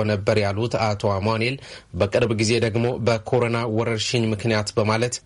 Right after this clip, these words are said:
ምርጫውን ይራዘማል ሲባል ህወሓት ምርጫው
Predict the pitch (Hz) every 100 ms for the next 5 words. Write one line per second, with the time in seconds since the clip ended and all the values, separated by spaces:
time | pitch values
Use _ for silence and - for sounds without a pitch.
0 | 104 107 104 123 120 117 107 113 113 104
1 | 113 110 104 117 101 120 110 135 123 110
2 | 117 113 - - - - 98 107 - 117